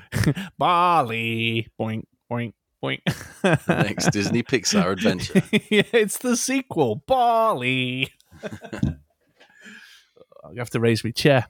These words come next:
Speaker 1: Oh, there we go.
Speaker 2: Ooh.
Speaker 1: Um, yes, welcome, folks. Here we are. Yet another episode of the Mod Extra podcast. Some may say,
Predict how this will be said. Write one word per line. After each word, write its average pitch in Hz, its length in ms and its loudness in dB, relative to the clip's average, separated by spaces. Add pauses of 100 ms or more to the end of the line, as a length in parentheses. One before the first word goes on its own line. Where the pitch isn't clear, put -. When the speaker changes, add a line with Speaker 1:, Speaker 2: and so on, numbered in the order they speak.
Speaker 1:
Oh, - 200 -6
there 110 140 -10
we 92 100 -16
go. 71 60 -14 (220)
Speaker 2:
Ooh. 98 80 -12 (440)
Speaker 1:
Um, 139 340 2
yes, 233 240 2
welcome, 226 300 2
folks. - 560 0
Here 160 140 -2
we 131 100 2
are. 180 240 2 (400)
Yet 135 240 2
another 139 520 4
episode 110 600 0 (480)
of 110 140 -4
the 113 60 -2
Mod 113 160 2
Extra - 260 -2
podcast. - 600 -4 (220)
Some 240 260 2
may 123 140 4
say, 151 440 2